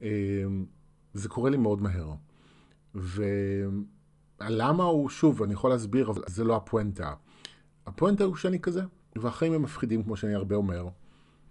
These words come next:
הם מפחידים. אה, יש הרבה פרידות בדרך, והחיים בכלל, אנחנו, מהרגע שאנחנו נפרדים מהרחם, אנחנו כל הזמן נפרדים. והפרידות הן דבר כואב ועצוב, וזה מפחיד להיפרד. ואני פחדן.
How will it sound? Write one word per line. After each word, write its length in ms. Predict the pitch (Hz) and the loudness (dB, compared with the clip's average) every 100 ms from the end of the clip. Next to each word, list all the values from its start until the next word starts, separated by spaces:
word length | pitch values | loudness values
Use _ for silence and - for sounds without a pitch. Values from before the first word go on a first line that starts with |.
| - - - | -20 -20 -8
הם 80 | 104 | -6
מפחידים. 520 | 98 - 107 92 87 92 - - - - - _ - | -4 -2 -2 -2 -4 -8 -18 -20 -20 -20 -20 _ -8
אה, 180 | 92 92 | -4 -4
יש 360 | 90 95 113 127 | -2 -2 0 0
הרבה 200 | 104 - | 0 -2
פרידות 440 | 104 - 95 - | -2 -2 -2 -4
בדרך, 540 | 87 92 90 90 - - - 92 | -6 -4 -4 -8 -12 -20 -14 -10
והחיים 580 | 87 85 90 - 123 | -8 -6 -6 -2 -2
בכלל, 260 | 104 117 101 | 0 0 0
אנחנו, 260 | 92 92 98 | -2 -6 -4
מהרגע 280 | 92 101 110 | -4 -2 -4
שאנחנו 260 | 117 - | -4 -4
נפרדים 380 | 104 - 101 110 | -6 -2 -2 0
מהרחם, 560 | 101 98 98 - 95 90 - - - | 0 0 -2 -2 -2 -4 -8 -20 -20
אנחנו 180 | - 98 | -10 -6
כל 100 | 123 | 0
הזמן 120 | 123 | 0
נפרדים. 600 | 104 - 95 87 80 78 78 _ _ - - _ _ _ _ | 0 -4 -6 -6 -6 -8 -10 _ _ -20 -20 _ _ _ _
והפרידות 440 | 92 92 104 104 123 | -8 -4 -2 -2 0
הן 80 | 110 | 0
דבר 280 | 101 104 101 | 2 0 0
כואב 220 | 98 90 | -2 0
ועצוב, 560 | 101 92 - 95 90 95 92 | -2 -4 -6 -6 -6 -8 -8
וזה 200 | 92 98 | -6 2
מפחיד 300 | 90 - 104 | 6 6 4
להיפרד. 460 | 104 95 85 80 80 - - - - - - - | 2 0 -2 -4 -6 -8 -10 -12 -12 -14 -14 -6
ואני 240 | 123 156 156 - | -2 0 -2 -8
פחדן. 360 | 139 143 139 | -4 -2 -2